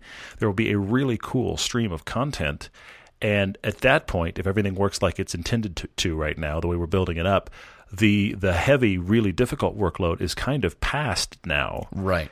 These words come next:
Speaker 1: And we
Speaker 2: right.
Speaker 1: can stream out steady content. So if you'll kinda <laughs> hang with us on that, I apologize. Through the end of this year,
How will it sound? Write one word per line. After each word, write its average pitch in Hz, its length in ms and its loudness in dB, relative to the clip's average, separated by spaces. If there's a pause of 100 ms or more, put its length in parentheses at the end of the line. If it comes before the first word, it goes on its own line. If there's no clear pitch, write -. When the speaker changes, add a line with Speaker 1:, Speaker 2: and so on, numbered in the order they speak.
(140)
Speaker 1:
And 104 120 0
we 113 80 4
Speaker 2:
right. 98 100 2
Speaker 1:
can 90 100 -2
stream 110 300 0
out 95 120 0
steady 92 240 2
content. 104 460 2
So 107 100 0
if 90 60 0
you'll 101 100 2
kinda 160 240 4
<laughs> - 140 2
hang 135 140 6
with 139 180 8
us 123 180 6
on 104 180 6
that, 104 180 8
I 107 80 6
apologize. 92 640 4
Through 117 180 2
the 104 120 2
end 110 160 2
of 87 100 -2
this 107 240 2
year, 82 320 0